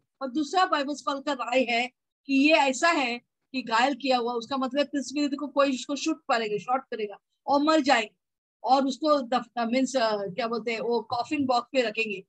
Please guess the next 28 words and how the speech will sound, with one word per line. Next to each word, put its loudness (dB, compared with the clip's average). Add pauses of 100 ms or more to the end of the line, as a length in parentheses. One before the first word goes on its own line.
(200)
और -6
सारा 2
टीवी 2
media 0
उसको -6
देखता -2
रहेंगे। -4 (440)
पर 0
अचानक 2 (460)
वो, -2
वो, -2
उसको -4
उस -2
power 4
आएगी। 0
देखो, -6 (100)
ये 0
resurrection 0
power 6
जो -2
है, -2 (320)
मरा 0
हुआ 2
से -4
बा-, -4 (200)
जिंदा 2
होना, 2
सिर्फ -2